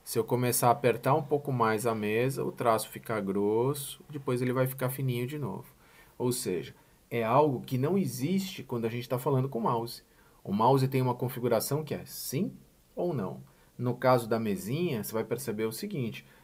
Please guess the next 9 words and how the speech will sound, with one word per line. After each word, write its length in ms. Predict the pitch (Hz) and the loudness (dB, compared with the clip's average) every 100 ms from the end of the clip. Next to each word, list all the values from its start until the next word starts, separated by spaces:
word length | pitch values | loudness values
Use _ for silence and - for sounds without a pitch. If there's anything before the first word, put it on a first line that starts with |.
| _ - | _ -8
a 120 | 107 | -8
própria 560 | - - 151 190 175 165 | -4 4 4 6 2 0
pressão, 800 | 151 113 - - 104 117 170 - | -2 -4 -4 -4 -2 -2 -2 -4
ela 240 | 151 139 | -2 2
é 100 | 135 | 2
aceita 600 | 147 147 - 123 131 131 | 2 -2 -2 0 0 -2
sem 220 | 139 - 147 | -8 -6 -4
nenhuma 340 | 131 120 123 | -2 -2 -4
dificuldade. 640 | 123 - 156 131 95 95 | -6 -8 -6 -4 -4 -8